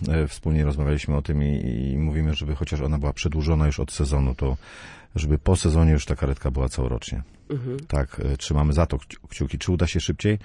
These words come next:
Speaker 1: Byłoby fajnie.
Speaker 2: Mm, rozumiem, że pan dyrektor Żukowski
Speaker 1: Pan
Speaker 2: od
Speaker 1: dyrektor
Speaker 2: nas
Speaker 1: Żukowski,
Speaker 2: pogotowia.
Speaker 1: tak, tak, tak,
Speaker 2: Okej,
Speaker 1: tak, tak,
Speaker 2: dobrze.
Speaker 1: tak.
Speaker 2: No, byłoby dobrze, zwłaszcza że nasza stacja pogotowia została dosilona zupełnie niedawno też nową karetką
Speaker 1: Tak.
Speaker 2: bariatryczną,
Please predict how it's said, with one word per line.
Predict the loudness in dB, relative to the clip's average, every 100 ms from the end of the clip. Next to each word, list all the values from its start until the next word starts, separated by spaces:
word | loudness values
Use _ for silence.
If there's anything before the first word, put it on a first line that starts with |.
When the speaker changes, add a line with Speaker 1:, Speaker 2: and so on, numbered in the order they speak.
| -10 -20 -6
Speaker 1:
Byłoby | 0 2 2
fajnie. | 0 -2 -2 -8 -12 -20 -20 -20 -20 -18 -4
Speaker 2:
Mm, | 0 2 2 2 2
rozumiem, | 2 2 2 2 2
że | 0
pan | 0 2 2 2 2
dyrektor | 2 0 0 0
Żukowski | 0 0 -2 -2 -10 -10 2
Speaker 1:
Pan | 4
Speaker 2:
od | 8
Speaker 1:
dyrektor | 6 6
Speaker 2:
nas | 4
Speaker 1:
Żukowski, | 6 4 6
Speaker 2:
pogotowia. | 4 4
Speaker 1:
tak, | 4
tak, | 6
tak, | 4 6 2
Speaker 2:
Okej, |
Speaker 1:
tak, | 4 2
tak, | 2 2
Speaker 2:
dobrze. | 2 2 0 0 0
Speaker 1:
tak. | 0 -2 -8 -8 -8 -10 -8 -2
Speaker 2:
No, | 0 0
byłoby | 0 2 2 2 0
dobrze, | 0 2 2
zwłaszcza | 2 2 0 0 0
że | 0 2 2 4 2 2
nasza | 2 2 0 -2
stacja | -2 -2 -2
pogotowia | -2 -2 0 0
została | 0 -2 -2 -2
dosilona | -2 -2 -2 -2 -2
zupełnie | -4 -2 -2 -2
niedawno | -2 -2 -2 -2
też | -4 -6
nową | -4 -2 -2
karetką | -2 -2 0
Speaker 1:
Tak. | 0
Speaker 2:
bariatryczną, | 0 0 0 2 0 0 -2 -2